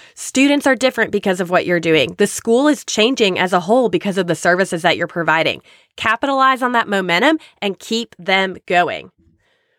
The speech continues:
When it's time to start actually doing the small groups, I want you to over-communicate with all of those stakeholders who were involved. You want them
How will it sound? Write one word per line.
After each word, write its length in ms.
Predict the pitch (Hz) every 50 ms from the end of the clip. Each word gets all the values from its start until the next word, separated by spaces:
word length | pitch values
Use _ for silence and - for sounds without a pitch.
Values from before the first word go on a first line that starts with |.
| _ _
When 140 | 196 214 226
it's 160 | 233 220 -
time 300 | - - 233 226 254 247
to 100 | - 254
start 560 | - - - - - 180 180 185 220 - - -
actually 420 | 208 202 202 - - 233 214 185
doing 380 | 180 143 - 175 175 185 185 202
the 80 | 208 208
small 300 | - 240 214 220 233 226
groups, 380 | - 262 277 285 254 - - - -
I 80 | 185 208
want 180 | 208 240 -
you 80 | 294 320
to 120 | 370 - - _ -
over-communicate 920 | 226 240 254 247 262 - - 240 226 214 208 196 180 - 185 160 147 - -
with 160 | 180 190 180
all 260 | 190 196 202 220 220
of 80 | 220 208
those 220 | 220 214 226 -
stakeholders 560 | - 196 180 147 - 180 160 151 131 139 156 -
who 100 | 170 160
were 80 | 156
involved. 480 | 147 147 156 160 147 131 123 113 - - _ - _ _ _ _ _
You 200 | - 208 240 262
want 320 | 262 302 302 254 - 180 165
them 400 | 175 180 190 196 214 240 277